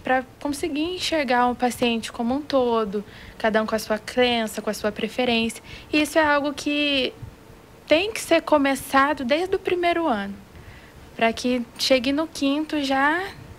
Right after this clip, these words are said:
afiadíssimo, né? E seja um ótimo profissional.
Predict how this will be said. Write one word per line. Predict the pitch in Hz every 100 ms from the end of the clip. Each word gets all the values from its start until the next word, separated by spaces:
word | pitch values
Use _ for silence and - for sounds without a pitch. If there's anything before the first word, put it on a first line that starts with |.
| - - - - - -
afiadíssimo, | 240 - 330 349 285 247 214 - 240
né? | 240 233
E | 247
seja | - 240 254
um | 262
ótimo | 233 240 - 277 285 269 - -
profissional. | - 269 - - 320 294 214